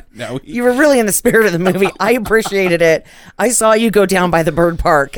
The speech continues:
Speaker 2: I was a little <laughs> concerned, but I didn't say anything to Justin 'cause I was like, "Well,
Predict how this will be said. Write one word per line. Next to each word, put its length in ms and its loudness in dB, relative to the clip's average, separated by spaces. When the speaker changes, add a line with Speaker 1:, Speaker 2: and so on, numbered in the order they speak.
Speaker 2:
I 140 0
was 120 2
a 80 4
little 320 2
<laughs> 40 -4
concerned, 640 -4
but 100 -2
I 80 2
didn't 160 -6
say 140 2
anything 280 0
to 80 -2
Justin 380 -4
'cause 80 -8
I 80 0
was 100 0
like, 220 -2
"Well, 160 0